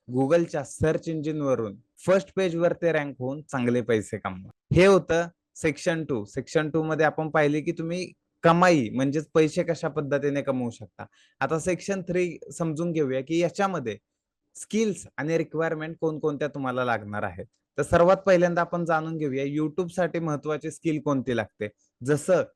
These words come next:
मी एवढा वेळ तुम्हाला संपूर्ण माहिती सांगितली, तर मला बोलता येते, त्यामुळे बोलण्याची स्किल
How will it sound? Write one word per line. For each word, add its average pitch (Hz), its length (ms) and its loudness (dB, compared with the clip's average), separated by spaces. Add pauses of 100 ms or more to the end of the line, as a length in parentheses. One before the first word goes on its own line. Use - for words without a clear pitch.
मी 151 140 0
एवढा 156 260 4
वेळ 165 240 2
तुम्हाला 143 340 -8
संपूर्ण 160 480 -4
माहिती 151 380 0
सांगितली, 131 520 -6 (420)
तर 127 60 0
मला 131 220 4
बोलता 135 440 4
येते, 110 320 -2
त्यामुळे 131 560 -4
बोलण्याची 135 580 -2
स्किल 123 440 -6